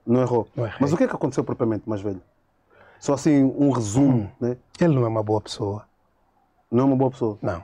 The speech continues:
Speaker 1: O Matias Damasio não é uma boa pessoa?
Speaker 2: Falso.
Speaker 1: É falso.
Speaker 2: Não é humilde.
Speaker 1: Uhum.
Speaker 2: E durante muito tempo eu disse isso. E pareceu que eu está, parecia que eu estava a ofender.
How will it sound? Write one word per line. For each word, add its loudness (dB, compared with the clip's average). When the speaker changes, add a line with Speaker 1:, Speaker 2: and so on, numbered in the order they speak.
Speaker 1:
O -14
Matias -4
Damasio -2
não -2
é -2
uma -2
boa -4
pessoa? -2
Speaker 2:
Falso. -6
Speaker 1:
É -12
falso. -10
Speaker 2:
Não -2
é -2
humilde. -6
Speaker 1:
Uhum. -16
Speaker 2:
E 4
durante 2
muito 0
tempo -2
eu 2
disse 0
isso. -8
E -2
pareceu 0
que -4
eu 4
está, 0
parecia 0
que -6
eu 4
estava -2
a -4
ofender. -8